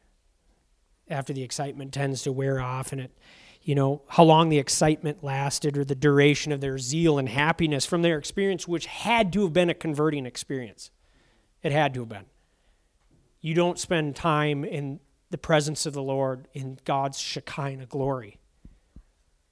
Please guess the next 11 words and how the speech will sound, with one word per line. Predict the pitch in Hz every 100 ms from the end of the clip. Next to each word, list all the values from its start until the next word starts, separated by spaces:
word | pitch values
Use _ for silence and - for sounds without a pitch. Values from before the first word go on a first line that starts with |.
| _
from | - 143
the | 120
throne | - 139 143
room | 131 123 120 113 - - - _ _ _
himself | 139 - 151 127 117
without | 135 - - 135 135 - _ _ _
a | -
converting | 131 117 127 120
experience. | 113 - - 120 110 107 - - _ _ _ - _ _ _ _ _ _ _ _ _
Maybe | 165 254 254
they, | 220 175 147